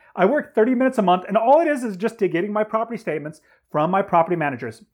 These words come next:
making sure everything looks good, making sure I got the money,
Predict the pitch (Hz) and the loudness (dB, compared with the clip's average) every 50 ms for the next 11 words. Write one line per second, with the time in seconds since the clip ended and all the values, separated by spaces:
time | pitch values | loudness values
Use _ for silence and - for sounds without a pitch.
0 | _ _ - 165 156 165 - 175 - - 185 175 170 160 156 156 190 202 202 - | _ _ -6 -4 -4 -2 -2 -4 -2 0 0 2 2 0 0 2 2 0 0 -2
1 | - 254 240 240 240 202 185 180 180 180 175 180 165 151 160 151 147 - 151 165 | -2 2 2 2 4 2 0 -2 -2 -2 -2 0 0 2 2 0 0 0 0 2
2 | 208 226 233 220 226 220 220 202 220 | 2 2 2 0 -2 -4 -4 -4 -6